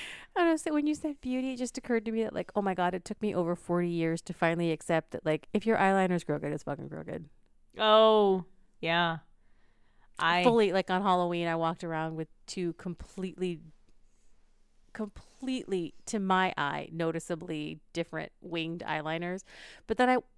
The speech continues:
Speaker 1: I put my hair down, and I was like, "Oh, my hair mostly covers it. That's fine."
Speaker 2: Yeah, I could not tell.
Speaker 1: I'm not redoing it. It's Halloween.
Speaker 2: I could not tell.
Speaker 1: Nobody can look at both of my eyes at the same time. Try it.
Speaker 2: Look at,
Speaker 1: Yeah, my
Speaker 2: look
Speaker 1: eyes
Speaker 2: at
Speaker 1: are so
Speaker 2: eyes,
Speaker 1: far
Speaker 2: eyes,
Speaker 1: apart.
Speaker 2: eyes,
Speaker 1: Look at
Speaker 2: eyes,
Speaker 1: this.
Speaker 2: eyes.
Speaker 1: I can put, like,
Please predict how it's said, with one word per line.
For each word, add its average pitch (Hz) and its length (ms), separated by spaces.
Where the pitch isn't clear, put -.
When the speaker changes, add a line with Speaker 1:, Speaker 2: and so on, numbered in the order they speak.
Speaker 1:
I 208 60
put - 240
my 190 100
hair 208 240
down, 180 180
and 175 80
I 170 40
was 170 100
like, 185 120
"Oh, 220 100
my 214 80
hair 214 160
mostly 170 240
covers 156 260
it. 156 140
That's 269 160
fine." - 160
Speaker 2:
Yeah, 180 140
I 165 40
could 170 220
not 165 200
tell. 156 200
Speaker 1:
I'm 160 60
not 339 120
redoing 165 380
it. 160 120
It's 220 120
Halloween. 156 480
Speaker 2:
I 185 60
could - 220
not - 160
tell. - 280
Speaker 1:
Nobody 269 320
can 285 220
look 254 140
at 233 140
both 202 220
of 196 100
my 185 200
eyes 180 120
at 180 100
the 180 80
same 175 220
time. 175 440
Try 233 200
it. - 160
Speaker 2:
Look 175 120
at, 156 160
Speaker 1:
Yeah, 262 140
my 196 60
Speaker 2:
look 226 80
Speaker 1:
eyes 160 120
Speaker 2:
at 190 60
Speaker 1:
are - 20
so - 220
Speaker 2:
eyes, 170 100
Speaker 1:
far 180 160
Speaker 2:
eyes, 180 60
Speaker 1:
apart. 165 220
Speaker 2:
eyes, 160 140
Speaker 1:
Look 170 100
at 175 60
Speaker 2:
eyes, 170 80
Speaker 1:
this. - 180
Speaker 2:
eyes. 156 120
Speaker 1:
I 214 60
can 208 80
put, - 120
like, 190 120